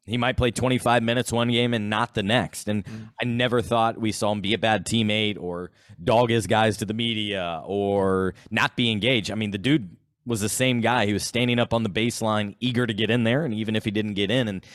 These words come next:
Speaker 1: that was one of the big things I know he was stressing and his agent were stressing to teams is, look, he's now a veteran, which is kinda crazy to believe. Like, by the way, it hit me hard this week when P G turned thirty-two and his daughter turned eight. I
Speaker 2: Mm.
Speaker 1: remember all of that,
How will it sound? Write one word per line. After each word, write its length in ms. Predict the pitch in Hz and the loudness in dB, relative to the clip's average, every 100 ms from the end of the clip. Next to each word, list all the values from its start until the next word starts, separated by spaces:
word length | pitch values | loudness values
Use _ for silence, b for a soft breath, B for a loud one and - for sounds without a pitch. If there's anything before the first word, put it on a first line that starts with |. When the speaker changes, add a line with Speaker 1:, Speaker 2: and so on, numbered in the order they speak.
| B - | B -2
Speaker 1:
that 180 | 113 | -2
was 180 | 156 143 | 0 -2
one 120 | 131 | 0
of 60 | 147 | 0
the 60 | 139 | 2
big 220 | 135 117 | 0 0
things 220 | 135 127 | -4 0
I 80 | 123 | 0
know 160 | 123 | 2
he 140 | 123 123 | 2 2
was 100 | 110 | 0
stressing 520 | - 120 120 - 120 | 0 2 2 0 -2
and 80 | 113 | -2
his 100 | 107 | 0
agent 240 | 113 120 113 | 0 -2 -4
were 80 | |
stressing 440 | 104 - 123 - 123 | -6 -2 -2 0 0
to 60 | |
teams 360 | 101 131 143 104 | 0 0 0 0
is, 120 | 104 - B B | -4 -8 B B
look, 260 | - 135 - - | 2 2 2 -6
he's 260 | 92 110 - | -2 -2 -4
now 240 | 80 80 127 | -10 -2 0
a 60 | |
veteran, 420 | 98 98 135 90 98 | 2 0 2 0 0
which 160 | 95 | 0
is 140 | 92 - | -2 -2
kinda 240 | 95 101 | -2 -2
crazy 340 | - 95 85 | 0 0 0
to 80 | 87 | -2
believe. 340 | 82 80 85 113 | -4 -2 -2 0
Like, 200 | 104 - b b b b | -2 -4 b b b b
by 100 | 98 | 0
the 80 | 120 | 2
way, 140 | 117 107 | 4 2
it 80 | |
hit 160 | - 135 | 0 0
me 100 | 110 | 0
hard 400 | 85 110 117 85 | 0 2 0 0
this 220 | 95 - | -4 -2
week 200 | 95 90 | -2 -2
when 240 | 90 92 87 _ _ _ - | -4 -6 -8 _ _ _ -14
P 160 | - 131 | -2 -2
G 180 | 107 123 | 0 0
turned 300 | 123 117 101 | 0 -2 0
thirty-two 560 | 117 117 92 120 113 | 2 2 -2 0 2
and 80 | 113 | 2
his 140 | 98 | -2
daughter 360 | 78 107 117 117 | -2 0 2 0
turned 380 | - 110 98 98 - | -2 -4 -6 -10 -8
eight. 320 | 123 113 - - _ _ _ - | -6 -6 -12 -20 _ _ _ -2
I 60 | |
Speaker 2:
Mm. 60 | 139 | 2
Speaker 1:
remember 340 | 175 170 127 | 2 0 -4
all 300 | 113 123 147 | -2 2 4
of 60 | 135 | 4
that, 240 | 120 107 | 2 0